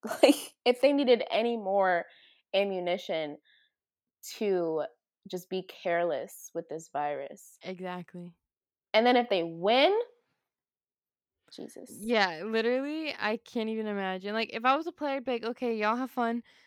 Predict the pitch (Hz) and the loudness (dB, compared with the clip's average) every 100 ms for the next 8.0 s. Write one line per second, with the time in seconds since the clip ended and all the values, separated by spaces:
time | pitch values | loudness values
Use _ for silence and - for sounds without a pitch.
0 | _ - 226 233 277 220 240 226 - 233 | _ 0 6 6 6 2 -4 -6 -8 -16
1 | _ _ _ _ _ 214 - _ _ _ | _ _ _ _ _ -20 -20 _ _ _
2 | _ _ _ _ _ _ 403 440 480 - | _ _ _ _ _ _ -4 -4 -6 -12
3 | - 285 262 302 277 277 285 320 311 302 | -2 -2 2 4 6 4 2 -2 -2 -2
4 | 277 240 247 - 247 240 220 220 208 190 | 0 2 0 -4 -8 -8 -10 -8 -8 -10
5 | 196 185 180 _ _ _ _ _ 254 247 | -12 -16 -18 _ _ _ _ _ -4 -2
6 | 269 277 285 254 285 277 311 349 339 294 | -2 -2 -6 -4 -4 -2 0 0 0 -2
7 | 277 262 247 247 220 202 220 277 - - | -4 -2 0 2 4 4 4 2 -2 -18